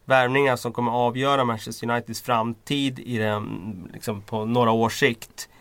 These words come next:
i händerna på den här tränaren som just nu verkar dels vara ur balans, eh, dels bara en tidsfråga innan han får kicken. Eh, är man beredd att göra det? Svaret borde vara nej på den frågan.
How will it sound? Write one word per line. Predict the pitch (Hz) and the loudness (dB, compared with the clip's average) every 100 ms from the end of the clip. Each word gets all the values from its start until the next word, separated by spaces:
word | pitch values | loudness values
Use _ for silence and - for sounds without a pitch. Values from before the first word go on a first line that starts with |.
| _ - | _ -8
i | 120 | 0
händerna | 127 139 131 117 107 | 2 2 2 0 0
på | 101 | -4
den | 110 113 | -4 2
här | 127 | 2
tränaren | - 123 113 120 127 | 2 0 0 4 2
som | 120 113 | 2 -4
just | 127 120 - | -2 -2 0
nu | 160 156 | -2 2
verkar | 127 113 120 | 0 0 -2
dels | 117 143 127 | 0 0 0
vara | 117 | -2
ur | 110 104 | -4 -4
balans, | 104 123 151 165 - _ - - - - | 0 0 0 -2 -10 _ -20 -20 -18 -6
eh, | 113 110 - - - | -4 -4 -6 -10 0
dels | 135 139 123 - - _ | 4 4 2 -6 -10 _
bara | 135 123 113 | 4 4 4
en | 110 | 0
tidsfråga | 113 104 117 110 107 | -6 -4 -2 -2 -4
innan | 107 104 113 | -6 -8 -6
han | 110 104 | -8 -10
får | 110 | -4
kicken. | 131 127 - 113 107 - - 104 95 - | -4 -4 -6 -8 -8 -16 -20 -20 -20 -14
Eh, | - 107 107 110 - | -4 -2 -2 -2 0
är | 123 | 2
man | 120 117 | 4 4
beredd | 120 117 | 2 2
att | |
göra | 120 117 139 | 2 2 2
det? | 120 110 107 - - - - _ _ _ - | 0 -4 -8 -14 -20 -20 -20 _ _ _ -6
Svaret | - 135 135 131 | 4 6 6 0
borde | 123 135 | -2 2
vara | 135 | 4
nej | 139 131 | 6 4
på | - | 0
den | 110 107 | -8 -8
frågan. | - 113 120 117 | -10 -10 -8 -10